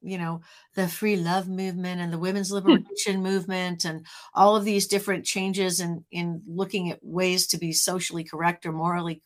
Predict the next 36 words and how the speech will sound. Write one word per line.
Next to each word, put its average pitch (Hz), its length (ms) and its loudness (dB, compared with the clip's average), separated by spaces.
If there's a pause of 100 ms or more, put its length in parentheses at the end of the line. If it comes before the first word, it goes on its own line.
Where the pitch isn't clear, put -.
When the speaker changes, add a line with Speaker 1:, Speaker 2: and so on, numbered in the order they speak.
Speaker 1:
correct. 160 460 -2 (540)
Um, 165 420 2 (420)
yeah, 220 180 6
women 196 580 2 (520)
have 196 480 4 (100)
had 214 280 4
a 175 300 -2 (1000)
really 220 280 2
different 220 520 2
road 190 340 2
to 180 140 -2
hoe 175 380 0 (560)
than 180 360 2
men. 175 420 -2
N-, - 100 -2
not 214 280 8
that 240 140 0
men 214 180 2
didn't 202 180 -2
have 196 200 0
to 208 100 -2
adjust 180 360 0
as 185 140 -2
well. 175 460 2 (340)
And 196 100 -4
I'm 185 140 0
not 185 260 4
anti-men. 185 760 -2
I'm 170 160 -2
married. 170 480 -4 (100)
I, 165 260 -4
I - 100 -4
love 170 260 -6
men. 185 240 -4
They're 175 160 -4
great. 170 420 -4